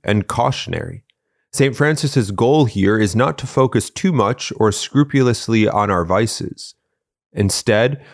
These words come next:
we study our vices and weaknesses for the purpose of turning more zealously to the Lord, from whom comes every grace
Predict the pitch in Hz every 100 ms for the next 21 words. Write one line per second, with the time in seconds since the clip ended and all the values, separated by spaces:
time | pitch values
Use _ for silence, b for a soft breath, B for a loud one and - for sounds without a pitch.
0 | B 117 113 - 139 156 160 123 92 95
1 | 101 - 127 123 101 92 117 - 110 -
2 | 110 113 - 104 101 - 120 - 107 -
3 | 101 - 120 120 113 104 123 110 107 104
4 | 104 - 98 87 - 95 95 127 90 82
5 | - _ _ - 127 139 113 101 113 -
6 | 98 98 104 - - 104 110 104 101 92
7 | 90 -